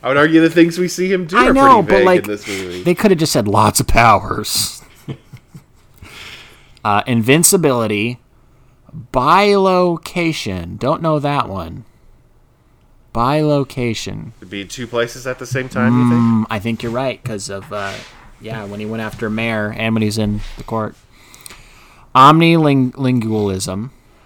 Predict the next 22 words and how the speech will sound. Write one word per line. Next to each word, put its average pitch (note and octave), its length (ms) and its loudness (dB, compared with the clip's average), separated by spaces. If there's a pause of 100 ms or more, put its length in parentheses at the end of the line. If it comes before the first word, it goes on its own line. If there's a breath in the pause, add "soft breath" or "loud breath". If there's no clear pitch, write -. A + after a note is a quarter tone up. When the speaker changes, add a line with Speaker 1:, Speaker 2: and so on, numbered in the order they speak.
(120)
Speaker 2:
Yeah, G2+ 260 -4
he A2 100 -8
can G2 120 -10
speak - 300 -4 (120)
multiple G#2 280 -14
languages. G#2 520 -16
Speaker 1:
Sure. D#2+ 260 -18 (1300 loud breath)
Speaker 2:
<laughs> - 240 -4 (140)
This F3+ 140 4
is G3+ 100 0
a C3+ 60 2
good G#2+ 160 0
one. G#2 180 -4 (300 soft breath)
Absolute C#3 500 0
control B2 560 0
over A2+ 280 -2
hellfire G2+ 640 -6
and G2+ 220 -8
demons. G2+ 880 -6
<laughs> - 40 -14 (1600 loud breath)
Cool. C3 460 -4 (100)
Speaker 1:
Well, A2 100 -10